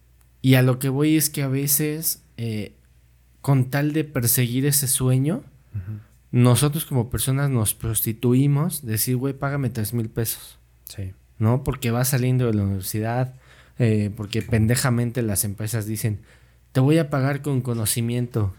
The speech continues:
Speaker 2: <laughs>
Speaker 1: Y eso dices, "No mames, güey, o sea, yo no vivo del conocimiento", ¿no? O sea,
Speaker 2: Así
Speaker 1: en
Speaker 2: es.
Speaker 1: México eso está mal, güey, o sea, y lo he dicho y lo voy a seguir diciendo toda la vida porque así es,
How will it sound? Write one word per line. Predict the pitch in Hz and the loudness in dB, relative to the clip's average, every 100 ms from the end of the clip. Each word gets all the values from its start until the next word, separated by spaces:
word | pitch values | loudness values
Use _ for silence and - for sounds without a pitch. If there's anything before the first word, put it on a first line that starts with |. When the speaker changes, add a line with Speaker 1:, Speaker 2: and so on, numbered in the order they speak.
| - | -12
Speaker 2:
<laughs> | - - - - - | -12 -12 -14 -16 0
Speaker 1:
Y | 120 | 4
eso | 127 131 | 4 4
dices, | 123 120 117 | 0 -2 -6
"No | 120 | -6
mames, | 123 123 147 131 | -4 -4 -2 -2
güey, | 101 | -4
o | 95 | -6
sea, | 107 | -6
yo | 107 | -4
no | 156 | -2
vivo | 196 123 107 | 0 0 0
del | 95 | -2
conocimiento", | 98 92 - 101 131 143 - - - - - - _ - _ 175 190 123 | -4 -4 -2 0 0 -2 -6 -14 -18 -20 -20 -20 _ -20 _ -6 -4 0
¿no? | 110 147 - - - - | 2 2 -4 -20 -20 -2
O | 123 | 2
sea, | 127 | 4
Speaker 2:
Así | 120 | 6
Speaker 1:
en | |
Speaker 2:
es. | 123 | 6
Speaker 1:
México | 147 - - 165 | 4 0 -2 0
eso | 185 | 0
está | - 175 | 0 0
mal, | 147 151 233 | 0 -2 -2
güey, | 190 123 110 | 0 0 0
o | |
sea, | - 120 | -4 -6
y | - 120 | -2 2
lo | 123 147 | 4 4
he | |
dicho | 196 214 240 | 2 -2 0
y | |
lo | 143 123 | 2 2
voy | 160 | 2
a | |
seguir | 165 131 143 | 0 0 -2
diciendo | 147 139 156 156 | -2 -2 -2 -4
toda | 151 180 | -2 0
la | 185 180 | 0 0
vida | 202 202 156 | 0 0 -2
porque | 135 135 | -4 -2
así | 131 170 | -2 -2
es, | 175 - | -2 -6